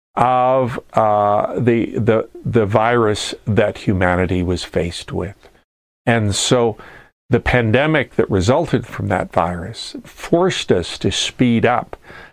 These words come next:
our interpretation of the new technology. And instead of twenty years, we have, we're, we're basically at the point where we have accepted,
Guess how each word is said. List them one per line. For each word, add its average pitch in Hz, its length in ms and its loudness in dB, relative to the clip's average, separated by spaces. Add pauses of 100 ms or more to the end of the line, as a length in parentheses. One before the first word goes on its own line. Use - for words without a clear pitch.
(200)
our 104 420 2
interpretation 107 1200 0
of 87 140 0
the 90 100 -2
new 87 160 -2
technology. - 920 -4 (460)
And 131 140 0
instead 123 380 0
of 107 120 -2
twenty 139 380 2
years, 78 560 -2 (380)
we 120 140 4
have, 113 280 0
we're, 120 260 2 (120)
we're 117 160 2
basically 113 640 0
at 98 240 0
the 95 80 -4
point 98 420 -2
where 101 160 2
we 98 180 0
have 95 220 0
accepted, 113 800 -2